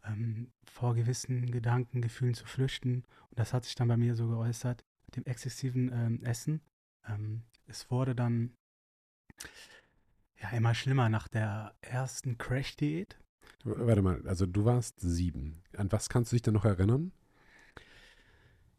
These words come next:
Speaker 1: Ja, also, dass ich die Affinität, äh, zum Essen entwickelt habe, das hat, hat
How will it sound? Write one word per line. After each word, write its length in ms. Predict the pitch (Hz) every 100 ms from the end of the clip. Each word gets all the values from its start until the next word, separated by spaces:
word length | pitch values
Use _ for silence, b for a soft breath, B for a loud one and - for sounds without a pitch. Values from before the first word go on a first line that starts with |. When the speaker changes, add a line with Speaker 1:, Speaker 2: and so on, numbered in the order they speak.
| _
Speaker 1:
Ja, 340 | 110 107 113
also, 420 | 123 113 117 120
dass 200 | 117 110
ich 120 | - -
die 140 | 131
Affinität, 600 | 117 135 123 123 139 139
äh, 460 | 143 123 123 123 117
zum 180 | -
Essen 300 | 127 127 -
entwickelt 420 | 135 120 139 139 139
habe, 240 | 131 131
das 180 | 117 -
hat, 180 | - -
hat 180 | -